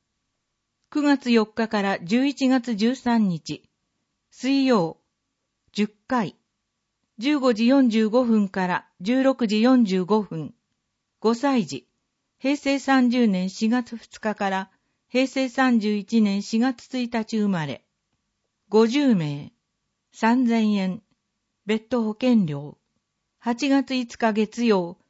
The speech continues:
九時三十分から九時四十五分。小学生体育。九月四日から十一月十三日。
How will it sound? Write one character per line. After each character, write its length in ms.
九 140
時 120
三 280
十 100
分 320
か 120
ら 120
九 140
時 160
四 240
十 180
五 180
分。 360
小 280
学 200
生 320
体 420
育。 360
九 140
月 280
四 160
日 200
か 180
ら 280
十 200
一 220
月 260
十 200
三 340
日。 400